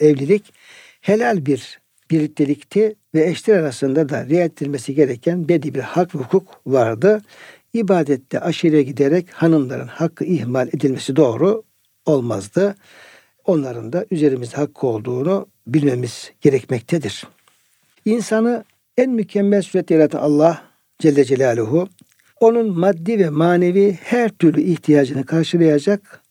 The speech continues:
vasıtaları da var etmiştir. Bu ihtiyaçlardan birisi de erkek ve kadının cinsi duygularıdır. Cinsi arzuları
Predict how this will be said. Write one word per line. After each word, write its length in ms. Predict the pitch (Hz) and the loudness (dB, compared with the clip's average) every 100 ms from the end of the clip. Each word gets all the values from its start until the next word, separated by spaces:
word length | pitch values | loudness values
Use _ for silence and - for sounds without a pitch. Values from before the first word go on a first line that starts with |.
| _ _ _ - | _ _ _ -4
vasıtaları 1040 | 160 151 165 170 151 - 170 165 165 170 | 2 4 6 4 2 -8 -4 -2 -2 -2
da 260 | 147 202 165 | -2 -2 0
var 160 | 165 143 | 2 0
etmiştir. 560 | 110 123 - - - - | -4 -14 -18 -18 -14 -6
Bu 80 | 247 | -6
ihtiyaçlardan 680 | - 190 156 156 143 143 | -2 -2 -2 -4 -2 -2
birisi 340 | 214 180 - 131 | -2 -2 -2 2
de 220 | 202 220 - _ _ - - | 2 2 -6 _ _ -20 -2
erkek 440 | 208 185 226 - 139 | -2 0 -2 -2 2
ve 300 | 139 131 - - | 2 2 -8 -10
kadının 500 | - 185 147 156 208 233 _ _ _ _ _ | -2 -2 0 -2 -2 -6 _ _ _ _ _
cinsi 580 | 151 208 185 - 233 170 _ - 151 | -2 0 0 0 0 0 _ -8 2
duygularıdır. 920 | 151 139 127 120 101 - - - - _ _ _ _ _ _ - | 4 4 4 0 -4 -10 -14 -14 -16 _ _ _ _ _ _ -8
Cinsi 640 | 175 185 165 - 214 202 - _ _ _ _ | -2 0 0 2 4 4 0 _ _ _ _
arzuları 800 | 156 156 135 143 139 151 202 202 | 2 4 2 2 2 0 -2 -4